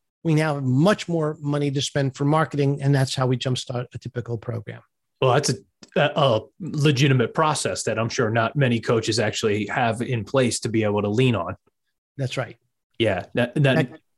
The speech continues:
Speaker 1: you're, you're absolutely right. And that's why I said before, you know, most coaches are good at coaching, but they're m-, probably not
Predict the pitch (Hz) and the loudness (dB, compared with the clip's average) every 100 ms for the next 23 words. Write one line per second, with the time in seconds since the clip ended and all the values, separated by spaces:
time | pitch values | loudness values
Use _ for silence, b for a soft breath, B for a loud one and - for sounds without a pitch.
0 | _ _ _ _ _ _ _ _ 165 143 | _ _ _ _ _ _ _ _ -12 -2
1 | 151 143 170 185 - 170 160 170 160 185 | -2 2 2 4 2 2 4 2 2 0
2 | - 175 170 156 151 - 156 135 - 190 | 0 2 2 4 2 0 -4 -4 -4 0
3 | 151 131 - b b b - 151 147 165 | 2 0 -6 b b b 0 2 4 2
4 | - 180 180 175 139 135 147 120 - 175 | 2 0 0 0 -2 -2 -2 -2 -6 -12
5 | - 135 123 139 135 147 156 147 - 190 | -4 -2 0 0 2 2 0 -6 -2 0
6 | 160 139 143 123 135 - | 0 0 2 4 6 4